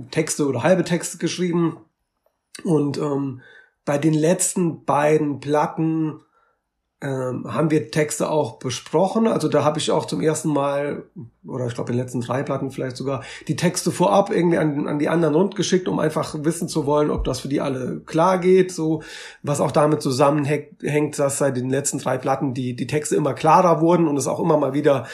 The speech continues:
ja, Zitate, Statements oder Grundaussagen gab, wo ich mich einfach auch rückversichern wollte, dass das okay ist. Also bei Kriegerin ging's ja auch ganz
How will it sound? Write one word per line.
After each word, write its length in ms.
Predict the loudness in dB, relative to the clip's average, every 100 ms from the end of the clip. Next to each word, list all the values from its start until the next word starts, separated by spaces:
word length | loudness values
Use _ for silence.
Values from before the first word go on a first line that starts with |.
| -14 -14 -16 -6
ja, 320 | 0 2 2
Zitate, 500 | 2 2 4 4 2
Statements 840 | 4 4 4 4 4 6 4 0
oder 560 | 0 4 4 4 4 0
Grundaussagen 840 | 4 4 6 4 4 6 4 4
gab, 460 | 4 6 6 4 0
wo 560 | -8 -8 -8 -4 0 0
ich 100 | 0
mich 140 | -2
einfach 320 | -2 -2 0
auch 260 | 0 0 -4 -14 -14 -14 -18 -14
rückversichern 920 | -2 2 4 4 2 4 2 2 2
wollte, 360 | 4 4 2 0
dass 140 | 0
das 180 | -2 -2
okay 360 | -2 4 6
ist. 380 | 6 2 -6 -8
Also 640 | -6 -6 -4 -2 -2 -2 -2
bei 160 | -4
Kriegerin 600 | 0 4 6 6 6 4
ging's 260 | 2 0 2
ja 140 | 2
auch 240 | 2 0 0
ganz 500 | -2 -2 -6 -8